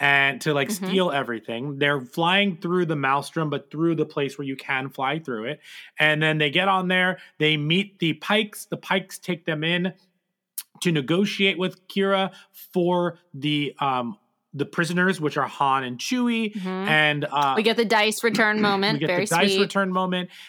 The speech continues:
Speaker 1: and then we are in. Before this, we're introduced to L three three seven, which is, um,
Speaker 2: Just
Speaker 1: Phoebe
Speaker 2: a
Speaker 1: Waller-Bridge.
Speaker 2: wonderful performance by Phoebe Waller-Bridge.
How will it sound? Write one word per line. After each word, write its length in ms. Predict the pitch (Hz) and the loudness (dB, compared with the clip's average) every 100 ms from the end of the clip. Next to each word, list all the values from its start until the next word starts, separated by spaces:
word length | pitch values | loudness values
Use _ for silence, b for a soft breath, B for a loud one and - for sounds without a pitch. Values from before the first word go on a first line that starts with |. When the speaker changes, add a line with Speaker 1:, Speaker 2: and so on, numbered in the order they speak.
| B | B
Speaker 1:
and 140 | 170 170 | 2 4
then 220 | 165 151 B B | 2 0 B B
we 240 | 143 170 | 0 2
are 160 | 160 160 | 2 2
in. 220 | 160 160 _ | 0 -4 _
Before 400 | 170 165 247 240 | -2 0 4 4
this, 220 | 190 160 165 | 4 0 -2
we're 100 | 165 | -4
introduced 380 | 151 151 156 - | -4 -4 -4 -2
to 120 | - | 0
L 180 | 151 156 | 0 0
three 280 | 156 160 | -4 -4
three 220 | 151 151 139 | -4 -6 -6
seven, 540 | - 196 170 156 156 B B - | 0 0 2 -2 -4 B B -4
which 280 | 143 147 | -2 -2
is, 380 | - 147 143 - | -4 -2 -2 -4
um, 280 | 127 127 120 | -4 -2 -2
Speaker 2:
Just 400 | 120 208 - - | 0 -2 -4 -10
Speaker 1:
Phoebe 220 | - 160 160 | -4 0 2
Speaker 2:
a 40 | |
Speaker 1:
Waller-Bridge. 260 | 143 135 226 | 4 4 4
Speaker 2:
wonderful 580 | 254 247 233 - 190 170 | 6 6 4 2 -2 -2
performance 560 | 175 - 170 160 156 | -4 -2 0 0 -4
by 200 | - 170 | -4 -4
Phoebe 360 | 165 - 175 165 | -4 -4 -2 -2
Waller-Bridge. 800 | 160 147 147 147 127 156 165 | -2 -4 -4 -4 -4 -4 -8